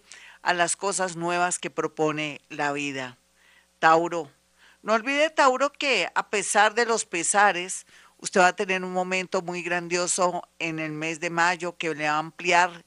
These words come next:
el panorama y va a saber qué hacer. Pero por lo pronto, cuidados intensivos en su vida, usted está al borde de un ataque de nervios. No nere-, no neguemos algo. Usted tiene tendencia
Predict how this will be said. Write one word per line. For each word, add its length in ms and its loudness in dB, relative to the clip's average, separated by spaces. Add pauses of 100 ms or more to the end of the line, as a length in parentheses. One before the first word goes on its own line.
el 120 -10
panorama 680 0
y 40 -2
va 100 0
a 40 0
saber 340 -2
qué 140 -4
hacer. 400 -6 (580)
Pero 320 8
por 260 6
lo 180 2
pronto, 520 2
cuidados 560 4
intensivos 920 -4
en 160 -6
su 240 -4
vida, 340 -2
usted 220 -8
está 160 -4
al 120 -4
borde 420 0
de 80 0
un 120 -6
ataque 460 -6
de 160 -4
nervios. 560 -2 (460)
No 120 -4
nere-, 480 2
no 200 0
neguemos 580 0
algo. 480 -4 (460)
Usted 220 -8
tiene 260 -8
tendencia 920 -8